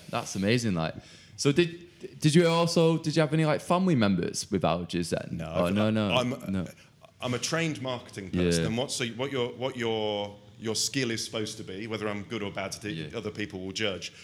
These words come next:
Speaker 2: But ultimately, to talk to someone like you and the hundred thousand people that will come to this store this year, many of them have got allergies. And every time I'm in the store, I'll be trying to have a conversation with all of them,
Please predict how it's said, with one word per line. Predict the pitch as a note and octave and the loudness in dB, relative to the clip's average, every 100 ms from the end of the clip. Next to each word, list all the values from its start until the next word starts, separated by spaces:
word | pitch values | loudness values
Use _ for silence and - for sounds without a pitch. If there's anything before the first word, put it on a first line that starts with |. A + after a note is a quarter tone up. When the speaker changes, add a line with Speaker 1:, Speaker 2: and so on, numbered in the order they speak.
| - - | -20 -14
Speaker 2:
But | A2+ | -8
ultimately, | B2+ C3 B2+ A#2+ A#2+ A2 G#2+ G#2+ | -4 -4 -4 -6 -6 -4 -6 -6
to | - G#2+ G#2+ | -6 -4 -6
talk | - C3 - | -4 -6 -6
to | G#2+ | -10
someone | - G#2 G2 | -10 -8 -8
like | G2 F#2+ F2+ | -6 -6 -6
you | G2 G2 G2 | -6 -6 -6
and | F2+ | -10
the | F2+ | -10
hundred | G#2 A2 G2 | -8 -6 -8
thousand | - G2+ G2 G2+ | -10 -10 -10 -12
people | F2+ G#2 G#2 | -10 -10 -10
that | F#2+ | -10
will | E2+ | -12
come | - G2+ | -10 -12
to | F#2+ | -10
this | G2+ | -12
store | - A2 G2 | -10 -8 -8
this | F#2+ F#2+ | -8 -10
year, | G2+ G2 | -8 -8
many | F#2+ A2 A#2+ | -6 -4 -2
of | A2 | -4
them | G#2+ G2 | -4 -8
have | |
got | G2 - | -8 -8
allergies. | A#2 A#2+ - E2 E2 - - - - G#2+ | -6 -6 -8 -14 -14 -16 -18 -20 -14 -2
And | |
every | B2 C3 B2+ | -2 0 -4
time | B2 A2 | -4 -4
I'm | G#2+ | -4
in | G#2 G2 | -4 -6
the | |
store, | F#2+ - A#2+ G#2 F2 | -8 -6 -6 -6 -6
I'll | G2 | -8
be | F#2 | -8
trying | - - C3 B2+ | -8 -6 -4 -4
to | A2 | -4
have | G#2+ | -4
a | |
conversation | - G#2+ G2 G2 A2 G2+ - F#2+ | -6 -6 -6 -6 -4 -4 -4 -6
with | F#2+ | -4
all | A#2+ A#2+ | -2 -2
of | G2+ | -2
them, | F2+ F2+ | -8 -10